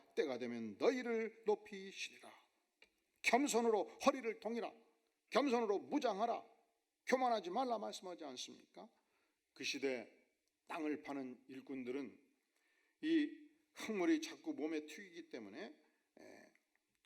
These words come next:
앞치마 조끼를 겉옷 위에 둘렀습니다. 이 앞치마 조끼를 두르려면은 허리를 질끈 동여매야 되지 않겠습니까? 그래서 오 절에 보니까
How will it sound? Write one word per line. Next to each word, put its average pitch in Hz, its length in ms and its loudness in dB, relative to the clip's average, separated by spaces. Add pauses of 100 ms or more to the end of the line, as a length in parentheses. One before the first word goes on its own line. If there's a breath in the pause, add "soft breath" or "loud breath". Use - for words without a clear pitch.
(260)
앞치마 - 800 0
조끼를 127 600 -4 (1080)
겉옷 127 340 -8 (140)
위에 113 320 -8
둘렀습니다. - 600 -14 (580 loud breath)
이 202 100 4
앞치마 220 600 2
조끼를 175 680 -8 (380 soft breath)
두르려면은 165 840 0 (360 soft breath)
허리를 262 520 10 (760)
질끈 262 460 2
동여매야 156 440 4
되지 107 160 -10
않겠습니까? 156 760 -12
그래서 226 260 -2
오 220 140 -2
절에 220 160 0
보니까 190 500 0